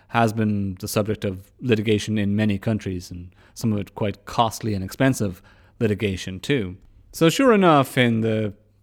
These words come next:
case of the Ballymun Youth Centre, the pyrite did expand and did cause significant structural damage to the Ballymun Youth Centre. Now, James Elliott Construction tried to sue Irish Asphalt for supplying them with a defective product that caused them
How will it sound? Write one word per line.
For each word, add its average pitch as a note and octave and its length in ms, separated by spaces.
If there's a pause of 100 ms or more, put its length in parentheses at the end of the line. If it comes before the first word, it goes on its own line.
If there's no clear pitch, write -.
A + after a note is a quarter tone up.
(100)
case B2+ 220
of A2+ 80
the G#2+ 60
Ballymun A2+ 500
Youth C#3 240
Centre, G#2+ 720 (400)
the - 60
pyrite A2 420
did C3+ 140
expand G#2 720
and G2 640
did B2+ 240
cause G#2 420
significant G#2+ 880
structural - 540
damage G2+ 560
to G#2+ 100
the F#2+ 80
Ballymun F#2+ 500
Youth A2 240
Centre. F#2 440 (1080)
Now, B2 140
James C#3 300
Elliott B2+ 280
Construction B2+ 460
tried G#2+ 220
to G#2+ 80
sue B2+ 640
Irish G#2 360
Asphalt A#2+ 460
for G#2 200
supplying G#2+ 500
them G2+ 100
with G2 180
a G2 40
defective - 500
product C3+ 400
that G#2 160
caused G2 340
them F#2 380